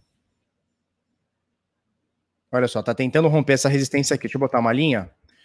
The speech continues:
Onde ele tá tentando romper? Essa resistência aqui, ó, do fechamento, abertura, fechamento e sombra dos dias vinte, vinte e um, vinte e dois, tá? Rompendo aqui, ele tem uma próxima resistência em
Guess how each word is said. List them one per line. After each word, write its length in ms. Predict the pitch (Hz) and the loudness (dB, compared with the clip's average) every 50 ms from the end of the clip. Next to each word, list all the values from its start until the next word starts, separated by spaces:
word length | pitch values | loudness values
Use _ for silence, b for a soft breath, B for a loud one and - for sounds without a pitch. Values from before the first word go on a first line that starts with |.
| b b b b b b | b b b b b b
Onde 180 | 131 156 160 | 6 6 8
ele 80 | 185 180 | 8 8
tá 120 | 170 175 | 8 6
tentando 300 | - 170 156 143 151 151 | 6 6 6 6 6 6
romper? 500 | 139 143 139 131 - 131 120 107 87 - _ _ _ | 6 6 4 4 4 2 2 2 0 -4 _ _ _
Essa 180 | - 107 - 123 | -8 -6 -4 -2
resistência 520 | 127 135 131 123 - 147 143 139 - 131 | 0 0 0 0 0 0 0 2 2 -2
aqui, 200 | - - - 175 | -2 2 4 6
ó, 140 | 147 123 107 | 6 6 4
do 100 | 107 120 | 2 0
fechamento, 920 | 117 - 147 135 - 139 120 117 123 135 156 185 208 - 254 277 302 - - _ _ _ _ _ _ _ _ _ | 0 2 2 2 2 2 2 4 4 4 4 2 2 2 2 2 2 0 -6 _ _ _ _ _ _ _ _ _
abertura, 840 | - 127 131 139 135 131 123 - - 202 240 262 254 254 247 269 254 - | 0 2 4 4 4 2 2 2 2 4 4 6 6 4 4 4 0 0
fechamento 500 | - 190 165 - 175 160 165 160 156 175 | 2 2 4 4 4 4 4 2 2 -2
e 40 | |
sombra 280 | 151 - 175 170 170 170 | 0 2 4 4 4 4
dos 160 | 165 165 156 | 4 4 4
dias 240 | 139 165 165 147 120 | 6 6 6 6 4
vinte, 300 | 123 160 196 214 - 180 | 2 0 0 0 0 -2
vinte 220 | 139 160 165 147 | -2 -2 -2 -2
e 60 | - 151 | 0 0
um, 80 | 151 | 0
vinte 220 | 139 147 160 - - | 0 -2 -4 -4 -2
e 40 | |
dois, 460 | 160 131 120 113 113 - - - - _ _ _ _ _ _ _ _ _ _ _ | 0 0 0 0 0 -4 -8 -10 -14 _ _ _ _ _ _ _ _ _ _ _
tá? 280 | - 107 120 147 151 - _ _ _ _ _ _ _ _ _ _ _ _ _ _ _ _ _ _ _ _ _ _ _ _ | -2 -2 -2 -2 -4 -10 _ _ _ _ _ _ _ _ _ _ _ _ _ _ _ _ _ _ _ _ _ _ _ _
Rompendo 400 | - 156 170 165 - 185 208 196 | 2 2 4 6 6 6 8 8
aqui, 160 | 196 - - 180 | 6 6 6 4
ele 120 | 165 160 | 4 4
tem 100 | 160 165 | 2 2
uma 140 | 165 160 147 | 0 0 2
próxima 420 | - 151 160 185 180 - 185 170 | 2 2 2 2 2 0 0 0
resistência 840 | 160 156 143 139 135 123 - - 143 139 135 131 - - - 117 107 - | 0 0 -2 -2 -4 -6 -4 -2 -2 0 0 -2 -4 -4 -6 -6 -6 -6
em 400 | - 131 135 135 123 113 104 104 | -4 -4 -2 -2 -4 -4 -8 -12